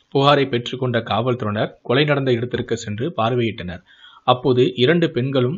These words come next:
இரத்த வெள்ளத்தில் சடலமாக கிடந்தனர். உடனடியாக காவல்துறையினர் கொலை செய்த சதீஷ் சௌத்ரியை கைது செய்து சிறையிலும் அடைத்துள்ளனர். இந்த சம்பவமானது டெல்லியில் பெரும் பரபரப்பை ஏற்படுத்தி இருக்கிறது. இதை பற்றி உங்களுடைய கருத்துக்களை மறக்காம பதிவு பண்ணுங்க.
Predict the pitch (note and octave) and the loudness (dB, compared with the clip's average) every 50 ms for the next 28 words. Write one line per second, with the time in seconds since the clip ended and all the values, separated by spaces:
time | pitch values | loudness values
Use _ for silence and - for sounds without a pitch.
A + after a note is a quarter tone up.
0 | - - A#2 A#2 A#2 A#2+ - F3 D3 C3+ C3 B2+ B2 - A2 - - - G#2 A2+ | -6 -6 -4 -4 -2 0 0 0 2 2 2 0 0 -2 -4 -4 -4 -4 -2 0
1 | C3 D3 C#3+ C#3 A2 G#2 B2+ A#2 - - G#2 F#2+ F#2+ F#2 F2+ - _ _ _ _ | 0 0 0 0 -2 -2 -2 -4 -4 -6 -10 -8 -8 -10 -12 -14 _ _ _ _
2 | _ _ - C3 B2+ B2+ C3+ C3 C#3+ D#3 D#3+ D#3 D3+ B2+ - - A2+ B2 C#3 D3 | _ _ -4 0 2 2 4 4 2 2 2 2 2 0 0 2 2 2 4 2
3 | D3+ D3 - A#2+ A2 A2 - G#2 - _ - - B2+ D3 D3+ D3 - B2+ B2 B2+ | 2 0 0 -2 -2 -2 -4 -6 -8 _ -6 -2 0 0 0 0 -2 -4 -2 -2
4 | B2 B2 - - A#2 C3 D3 D3 - - A2+ A2+ - G#2+ A2 G#2 A2+ - - - | -4 -4 -4 -6 -4 -2 -2 -2 -2 -4 -4 -4 -4 -4 -4 -4 -4 -4 -6 -10
5 | - - - - _ _ - A#2 B2+ C#3+ D#3+ D3+ - - A2+ G#2+ A#2 B2+ - - | -16 -20 -20 -20 _ _ 0 2 2 4 2 2 0 -2 -2 -2 -2 -2 -4 -6
6 | - C3+ C3 C#3 C#3+ C#3 D3+ C3+ A2 G#2 G#2 G2 G2+ G2 F#2 F2 - - _ _ | -4 0 0 2 2 2 0 0 0 -2 -4 -4 -6 -8 -8 -8 -12 -14 _ _
7 | - - - _ - C#3+ C#3 C3+ A#2+ - B2+ C3+ D3 D#3+ E3 E3+ D#3 C3+ B2 A2 | -20 -20 -12 _ -2 2 2 2 2 2 0 -2 2 2 2 2 4 2 0 0
8 | G#2 A2+ B2+ D3+ - A#2+ B2 C3 C#3 D#3 D3+ D3+ C3+ - - A#2 C3+ D3 C#3+ - | 0 -2 -2 -2 -2 0 2 4 4 4 4 2 2 0 0 0 0 0 0 0
9 | B2 B2 B2+ B2 A#2+ A2+ G#2 A2+ E3 D#3+ B2 A#2 - - G#2+ A2 - A2+ G#2+ F#2+ | 0 2 2 2 2 0 0 -2 -2 -2 -2 -2 -2 -4 -6 -6 -6 -6 -8 -8
10 | - F#2 F2 F#2 - - _ _ _ _ _ _ - C#3 C3+ D3 D3+ D3+ D3 - | -10 -12 -14 -14 -16 -20 _ _ _ _ _ _ 0 2 4 4 4 2 2 6
11 | F#3 F3+ E3 C#3+ B2+ A#2+ A#2+ - A#2+ C3 B2+ - B2+ B2+ B2 C3 B2+ A2 A2+ G#2+ | 6 6 6 6 2 2 2 2 0 0 0 0 0 0 0 -2 -2 -4 -4 -4
12 | - G#2+ B2 C#3+ - - G#2 G2+ G2 F#2+ G2 G2 F#2+ G2 G#2+ | -4 -4 -6 -6 -6 -6 -6 -6 -8 -10 -10 -14 -16 -16 -18